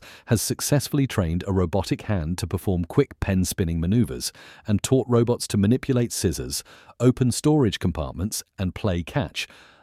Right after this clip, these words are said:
among almost thirty tasks. According to Anima Anandkumar, Senior Director of A I Research at NVIDIA,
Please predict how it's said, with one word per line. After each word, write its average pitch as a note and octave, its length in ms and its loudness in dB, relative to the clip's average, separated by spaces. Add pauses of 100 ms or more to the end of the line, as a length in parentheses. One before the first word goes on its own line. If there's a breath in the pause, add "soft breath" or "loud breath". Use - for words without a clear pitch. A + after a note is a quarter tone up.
(100)
among G2 360 2
almost C#3+ 360 4
thirty D3+ 380 4
tasks. - 540 -4 (240)
According G3 480 4
to C3+ 140 2
Anima A2 420 2
Anandkumar, B2+ 680 0 (200)
Senior D#3 420 2
Director F#2+ 380 0
of G2 300 -2
A B2+ 160 2
I C#3 200 0
Research F#2 520 -2
at G#2 80 -4
NVIDIA, G2+ 520 0